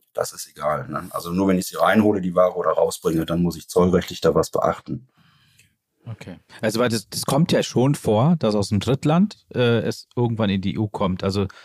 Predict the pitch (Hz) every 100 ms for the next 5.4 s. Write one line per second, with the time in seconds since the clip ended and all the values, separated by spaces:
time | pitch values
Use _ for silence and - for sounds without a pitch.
0 | - _ _ _ _ - - - - 104
1 | 123 143 95 107 101 95 101 87 82 104
2 | - 98 90 95 98 - 120 127 110 92
3 | 101 107 101 92 90 - _ 98 92 82
4 | - - 82 98 - - - 90 82 78
5 | 85 85 80 82